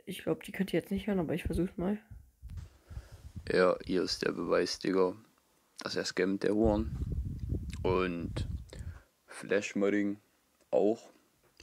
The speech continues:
Speaker 2: Locker, wette ich mit dir. Der hat genau das gleiche Video drin gehabt wie Gmodding.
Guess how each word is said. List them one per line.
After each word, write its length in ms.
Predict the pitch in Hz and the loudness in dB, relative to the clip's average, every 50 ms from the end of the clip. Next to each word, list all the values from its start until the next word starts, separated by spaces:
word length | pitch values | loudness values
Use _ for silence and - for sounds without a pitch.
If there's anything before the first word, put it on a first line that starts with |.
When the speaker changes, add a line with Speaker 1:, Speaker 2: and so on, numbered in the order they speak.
| - - | 0 6
Speaker 2:
Locker, 380 | 87 98 104 - 95 85 87 | 8 8 8 8 8 4 4
wette 180 | 92 98 90 - | 4 2 0 0
ich 100 | - - | -4 -6
mit 160 | 85 87 - | -6 -4 -4
dir. 220 | - 87 85 - 92 | -4 -4 -4 -4 -2
Der 160 | - - - | 0 0 0
hat 100 | 85 - | 0 0
genau 180 | - 92 90 92 | 2 2 4 4
das 160 | 95 87 - | 2 2 2
gleiche 360 | - 98 92 98 - - 98 | 4 4 4 4 4 0 -2
Video 340 | 98 101 98 101 98 95 92 | 0 2 2 2 2 0 0
drin 280 | - - 98 101 98 | 0 0 0 0 2
gehabt 280 | 95 98 98 90 - - | 2 2 0 0 -2 -4
wie 100 | 95 95 | -4 0
Gmodding. 540 | 95 101 104 107 101 90 87 92 - - | 2 4 4 4 4 4 2 2 -2 -6